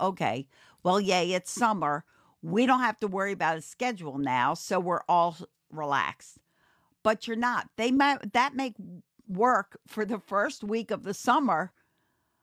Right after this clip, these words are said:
but then week after week, your kids are gonna get more bored, more bored. There's gonna be no structure.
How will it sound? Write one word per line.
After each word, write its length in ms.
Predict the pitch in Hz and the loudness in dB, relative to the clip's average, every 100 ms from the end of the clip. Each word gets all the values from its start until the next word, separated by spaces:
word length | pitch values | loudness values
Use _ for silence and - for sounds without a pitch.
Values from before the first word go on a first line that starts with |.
| _ _ | _ _
but 220 | 233 220 | 0 0
then 260 | 226 220 214 | 0 -2 -2
week 260 | 240 269 262 | -6 -6 -6
after 320 | 226 - 220 | -6 -4 -6
week, 300 | 220 247 - | -2 -4 -4
your 140 | - | -8
kids 380 | - - 226 196 | -6 0 0 0
are 140 | - | -2
gonna 220 | 180 185 170 | -2 -2 0
get 240 | 156 143 | 0 0
more 360 | 156 156 190 202 | -2 0 2 2
bored, 540 | 165 156 147 147 135 | 0 0 0 0 -2
more 320 | 143 156 202 | -2 2 2
bored. 460 | 202 160 151 156 147 | 2 -4 -4 -4 -4
There's 240 | 156 156 | -6 -4
gonna 200 | - 156 | -2 -2
be 160 | 143 147 | 2 4
no 300 | 139 165 233 | 4 4 4
structure. 840 | 247 - 196 175 - 175 151 156 | 0 -4 0 0 -2 -8 -6 -6